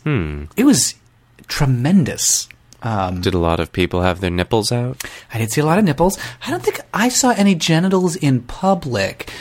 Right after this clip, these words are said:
Speaker 2: but my friend Tom,
Speaker 1: Oh.
Speaker 2: who, our friend Tom from Seattle, is, he was also in Madrid. Uh, he just happened to be making
Speaker 1: Mm-hmm.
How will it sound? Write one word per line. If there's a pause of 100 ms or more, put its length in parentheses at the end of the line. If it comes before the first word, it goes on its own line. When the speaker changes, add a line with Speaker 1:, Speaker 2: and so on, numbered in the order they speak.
(160)
Speaker 2:
but
my
friend
Tom,
Speaker 1:
Oh.
Speaker 2:
who,
our
friend
Tom
from
Seattle, (320)
is,
he
was
also
in
Madrid. (300)
Uh,
he
just
happened
to
be
making
Speaker 1:
Mm-hmm.